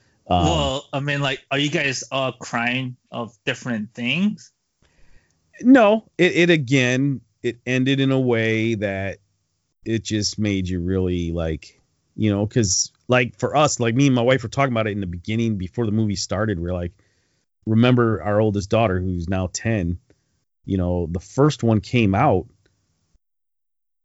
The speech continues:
Speaker 1: I don't even know if she was born when the first one came out, thinking about
Speaker 2: Oh.
Speaker 1: it. And we got her, this is, that was one of the first movies that we got her to sit down in the house and, like, pay attention to.
Speaker 2: Mm-hmm.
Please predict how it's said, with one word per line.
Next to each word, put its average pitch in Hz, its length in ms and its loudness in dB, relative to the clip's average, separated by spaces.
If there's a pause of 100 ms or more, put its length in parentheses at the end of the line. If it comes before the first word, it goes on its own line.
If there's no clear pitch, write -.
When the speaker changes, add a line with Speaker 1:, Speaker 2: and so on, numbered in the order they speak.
(180)
Speaker 1:
I - 60 -8
don't 170 100 6
even 110 160 4
know 107 100 2
if 131 40 0
she 120 140 -4
was 95 80 0
born 85 340 2
when 71 140 2
the 69 60 -10
first - 280 -12
one 76 140 -8
came 67 280 -10
out, 62 300 -14
thinking 143 280 0
about 69 300 -6
Speaker 2:
Oh. 76 40 -8
Speaker 1:
it. - 80 -10 (800)
And 95 580 0 (520)
we 113 160 4
got 123 280 2
her, 113 280 0
this 101 320 -6
is, 135 60 -4 (140)
that 127 200 -2
was 127 160 -2
one 117 200 4
of 110 60 2
the 87 80 -4
first 120 520 -2
movies 107 480 2
that 90 140 2
we 101 140 2
got 107 300 2
her 101 160 -4
to 87 80 -4
sit - 440 -2
down 113 280 2
in 92 100 2
the 85 80 -2
house 107 440 -2
and, 82 100 -4
like, 71 220 -10
pay 127 240 2
attention 110 500 0
to. 214 280 -2 (400)
Speaker 2:
Mm-hmm. 123 440 -4